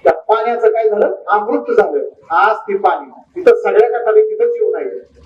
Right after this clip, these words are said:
का बरं स्वच्छ होऊ शकत नाही? का ती पाणी स्वच्छ राहू शकत नाही? कारण आम्हाला फक्त जय जयकार करायचा आहे, तो दिवस साजरा करायचा आहे, पण बाबासाहेबांचा ज्या ज्या दगडाला स्पर्श झालाय, तो दगड आम्हाला सोन्यात रूपांतरित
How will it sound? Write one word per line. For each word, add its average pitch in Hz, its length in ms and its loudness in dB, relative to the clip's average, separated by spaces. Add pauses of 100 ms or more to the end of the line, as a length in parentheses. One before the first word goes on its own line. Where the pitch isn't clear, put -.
(480)
का 262 120 6
बरं - 180 2
स्वच्छ 466 340 2
होऊ 381 100 0
शकत - 360 -14
नाही? - 180 -14
का - 120 2
ती 302 120 -6
पाणी 254 280 -2
स्वच्छ 233 260 -2
राहू 196 280 0
शकत - 260 -8
नाही? 131 140 -4
कारण - 480 0
आम्हाला 415 560 -2
फक्त 277 200 0
जय 233 80 6
जयकार 262 300 -4
करायचा 262 420 -2
आहे, - 200 -10
तो - 160 4
दिवस 320 260 0
साजरा 262 340 -4
करायचा 262 380 -4
आहे, 302 260 -6
पण 233 140 0
बाबासाहेबांचा 262 840 -2
ज्या 262 120 0
ज्या 262 120 -2
दगडाला - 440 -2
स्पर्श - 280 -6
झालाय, 240 360 0
तो - 340 -4
दगड - 240 2
आम्हाला 277 240 -6
सोन्यात 233 360 -6
रूपांतरित 190 420 -6